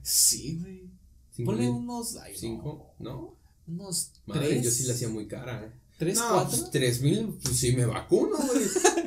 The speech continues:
Speaker 2: Sí, güey.
Speaker 1: No creo que die-, no creo que llegue a diez mil, güey.
Speaker 2: O sea, no porque tres mil sea barato, pues, es bastante, un número
Speaker 1: Bueno, para una
Speaker 2: bastante
Speaker 1: vacuna
Speaker 2: elevado.
Speaker 1: que no te va a matar, que hace que no te mate un virus, güey.
Speaker 2: Ah, pues, es,
Speaker 1: Es,
Speaker 2: es,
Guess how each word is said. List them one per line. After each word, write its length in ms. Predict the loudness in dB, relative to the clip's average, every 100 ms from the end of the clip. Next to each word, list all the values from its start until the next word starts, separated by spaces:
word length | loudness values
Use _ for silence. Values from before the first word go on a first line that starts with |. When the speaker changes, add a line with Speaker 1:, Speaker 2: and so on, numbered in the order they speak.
| 0
Speaker 2:
Sí, 320 | 4 8 8
güey. 300 | 6 2 2 4
Speaker 1:
No 180 | 4 6
creo 240 | 4 4
que 100 | 4
die-, 200 | 4 4
no 140 | 2 2
creo 120 | 2
que 120 | 4
llegue 160 | 4 4
a 80 |
diez 260 | 0 -2 -4
mil, 160 | -6 -8
güey. 160 | -10 -4
Speaker 2:
O 100 | 4
sea, 180 | 6
no 240 | 6 4 2
porque 240 | 0 0 2
tres 200 | 0 0
mil 160 | 0
sea 160 | 0 0
barato, 400 | 0 0 -2 -4
pues, 160 | -6 -8
es 140 | -8
bastante, 840 | -6 -6 -8 -6 -4 -4 -6 -8
un 440 | -10 -10 -4 -2 -2
número 380 | -2 -2 -4 -4
Speaker 1:
Bueno, 320 | 2 2 0
para 180 | -4 0
una 120 | 4
Speaker 2:
bastante 240 | 4 4
Speaker 1:
vacuna 160 | 8 8
Speaker 2:
elevado. 80 | 8
Speaker 1:
que 40 |
no 100 | 2
te 80 | 2
va 100 | 0
a 40 | 0
matar, 480 | -4 -4 -4 -4 -4
que 100 | -4
hace 220 | 0 0 0
que 80 |
no 100 | -2
te 140 | -2 -2
mate 240 | -2 -4
un 100 | -2
virus, 280 | 0 0 -2
güey. 120 | -2
Speaker 2:
Ah, 120 | -4 -6
pues, 400 | -8 -10 -10 -10
es, 40 |
Speaker 1:
Es, 300 | -6 0 2 4
Speaker 2:
es, 340 | 4 2 0